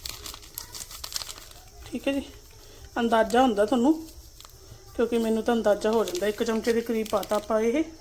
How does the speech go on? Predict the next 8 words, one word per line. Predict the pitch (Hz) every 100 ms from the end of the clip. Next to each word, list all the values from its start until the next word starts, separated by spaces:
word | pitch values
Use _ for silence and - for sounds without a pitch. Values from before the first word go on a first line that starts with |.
| - - - - - - -
ਨਾਲ | 254 247
ਪਾਵਾਂਗੇ | 254 262 262
ਥੋੜ੍ਹਾ | 262 254 277
ਜਿਹਾ | 285
ਵਿਨੇਗਰ, | 240 226 277 285 269 - - - - - - - - - - - - - -
ਠੀਕ | 247 -
ਹੈ |
ਜੀ। | 277